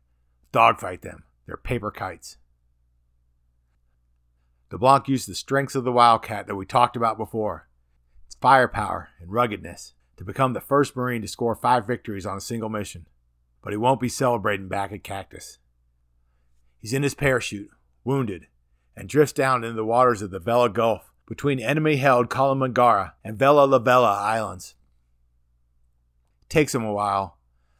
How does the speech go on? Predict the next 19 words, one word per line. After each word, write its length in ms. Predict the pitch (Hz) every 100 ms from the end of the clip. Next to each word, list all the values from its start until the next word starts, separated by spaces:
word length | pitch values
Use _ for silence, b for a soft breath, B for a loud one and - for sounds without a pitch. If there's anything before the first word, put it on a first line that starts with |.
| _ -
but 100 | 127
after 220 | 135 120
six 320 | - 165 -
hours, 340 | 135 127 110
DeBlanc 440 | 98 98 123 123 101
makes 240 | 120 -
it 40 | 113
to 80 |
shore 300 | 110 123 117
on 160 | 101 104
Kalamangara. 920 | 123 120 117 110 107 107 107 98 95 _ _ _ _ _ _ _ _ _ _ _ _ _ _ _ _ _
He's 180 | 110 101
deep 280 | 135 143
in 80 | 135
enemy 340 | 120 127 123 120
territory 580 | - 123 113 117 101
at 40 | 98
this 140 | 98
point, 340 | - 110 92